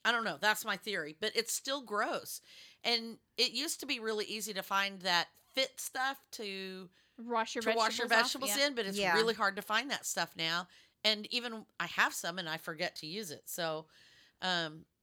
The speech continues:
Speaker 1: but anyway, that's neither here nor there. But yeah, I, I just like the idea of having that fresh stuff. And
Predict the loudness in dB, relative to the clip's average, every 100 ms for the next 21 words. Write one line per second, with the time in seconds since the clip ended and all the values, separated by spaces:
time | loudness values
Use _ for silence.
0 | _ -2 0 0 -2 -2 0 0 -2 -8
1 | -8 -8 -8 -6 -4 -4 -4 -4 -4 -4
2 | _ _ _ _ _ -2 2 2 2 -2
3 | -2 -4 0 0 0 -4 -4 -6 -4 -2
4 | -2 -4 -4 -2 -4 -6 -6 -6 -6 -6
5 | -4 -6 -4 -4 -4 -8